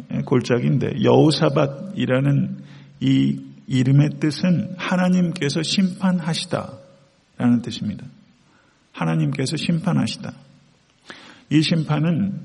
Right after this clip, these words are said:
최후의 심판입니다. 최종적인 심판입니다. 그러면 왜 열방이 심판을 당하는가? 그 이유가 이 절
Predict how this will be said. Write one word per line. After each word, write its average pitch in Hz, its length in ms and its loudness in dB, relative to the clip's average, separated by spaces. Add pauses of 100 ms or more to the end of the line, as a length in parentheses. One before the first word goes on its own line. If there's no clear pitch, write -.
(100)
최후의 190 520 2
심판입니다. 127 680 -2 (180)
최종적인 147 1000 4
심판입니다. 117 680 -2 (760)
그러면 151 680 0 (380)
왜 156 380 2
열방이 123 1040 2
심판을 156 540 0
당하는가? 113 680 2 (500)
그 147 140 0
이유가 135 680 0
이 139 160 0
절 151 420 2